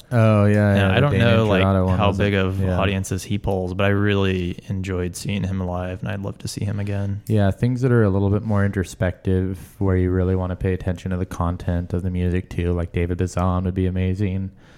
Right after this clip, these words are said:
Speaker 1: Um, I think one thing that Everett has that's, like,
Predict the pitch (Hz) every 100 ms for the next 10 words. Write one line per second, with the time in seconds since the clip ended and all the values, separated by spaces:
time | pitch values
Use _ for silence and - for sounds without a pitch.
0 | - - _ - 90 87 85 87 98 -
1 | _ _ 107 120 190 170 117 113 110 104
2 | - - 101 95 92 90 - - - -
3 | 117 104 90 92 113 - - - 98 -
4 | - 98 95